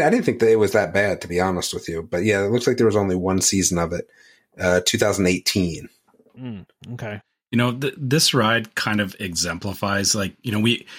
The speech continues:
Speaker 3: we always hear people talking about, like, you know, don't, you know, do original stuff,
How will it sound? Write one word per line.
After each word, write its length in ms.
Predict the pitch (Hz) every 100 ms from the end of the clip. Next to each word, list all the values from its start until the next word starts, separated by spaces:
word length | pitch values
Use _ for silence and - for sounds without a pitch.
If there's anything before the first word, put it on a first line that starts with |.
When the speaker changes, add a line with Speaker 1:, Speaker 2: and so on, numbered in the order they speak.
| - _
Speaker 3:
we 120 | 131
always 200 | 156 170
hear 200 | - 135
people 320 | - 113 113
talking 460 | - - 80 - 98
about, 420 | 85 90 87 90 -
like, 280 | 101 90 -
you 60 | 92
know, 240 | 90 90 -
don't, 380 | 123 123 - _ _
you 100 | 110
know, 260 | 101 95 - - -
do 220 | 107 135
original 420 | 117 110 104 107 101
stuff, 360 | - 95 95